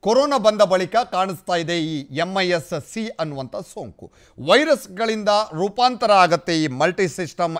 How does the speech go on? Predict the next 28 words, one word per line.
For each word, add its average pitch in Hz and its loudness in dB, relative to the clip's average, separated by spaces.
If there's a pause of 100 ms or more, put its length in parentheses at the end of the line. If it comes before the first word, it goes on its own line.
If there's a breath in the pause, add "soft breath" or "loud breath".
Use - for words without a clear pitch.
ಇನ್ಫ್ಲಮೇಟರಿ 160 -6
ಸಿಂಡ್ರೋಮ್ 147 -10
ಅನ್ನುವಂಥದ್ದು. 135 -10 (320 soft breath)
ಇದರಿಂದ 254 0
ಮಕ್ಕಳಲ್ಲಿ 220 0
ಬಹು 185 -2
ಅಂಗಾಂಗ 214 0
ವೈಫಲ್ಯದ 185 -2
ಭೀತಿ 180 -8
ಕೂಡ 180 -10
ಕಾಣಿಸ್ಕೊಳ್ಳುತ್ತೆ. 147 -10 (580 soft breath)
ತೀವ್ರ 254 2
ಜ್ವರ 185 4
ಬರುತ್ತೆ, 190 2
ತಲೆನೋವು 226 -2
ಬರುತ್ತೆ, 180 -2
ಹೊಟ್ಟೆ 151 -2
ನೋವು 240 -4
ಬರುತ್ತೆ, 170 -6 (100)
ಕಣ್ಣು 247 -2
ಕೆಂಪಾಗತ್ತೆ, 180 -4
ಚರ್ಮದ 220 -4
ಮೇಲೆ 202 0 (140)
ಚಿಕ್ಕ 254 -10
ಚಿಕ್ಕ - -8
ಗುಳ್ಳೆಗಳಾಗ್ತವೆ. 185 0
ಇದೆಲ್ಲವೂ 247 -2
ಕೂಡ 214 -8